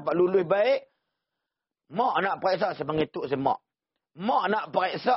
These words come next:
mak nak periksa pula dah. Mak tu nak puasa tiga hari turut-turut. Tak ingat ke mak terkejut mak saya pula. Tuan-tuan. Memang lah, bila saya dapat baik, taklah dapat,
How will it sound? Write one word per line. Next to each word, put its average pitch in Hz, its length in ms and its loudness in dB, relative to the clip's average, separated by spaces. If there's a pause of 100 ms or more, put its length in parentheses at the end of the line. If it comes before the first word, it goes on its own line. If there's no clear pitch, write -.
(140)
mak 180 160 2
nak 143 160 0
periksa 143 320 2
pula 139 160 4
dah. 160 160 2 (400)
Mak 196 480 0
tu 202 160 -2
nak 196 240 0
puasa 196 800 2
tiga 175 320 0
hari 175 240 2
turut-turut. 175 720 0 (400)
Tak 113 80 -18
ingat 113 240 -10
ke 110 80 -8
mak 120 320 -2
terkejut 113 240 -6
mak 113 240 -4
saya 120 160 -4
pula. - 40 -14 (760)
Tuan-tuan. 143 320 -8 (720)
Memang 262 240 -2
lah, 185 80 0
bila 143 160 0
saya 220 240 0
dapat 269 320 -4
baik, 226 260 2 (220)
taklah 143 240 -2
dapat, 110 240 -2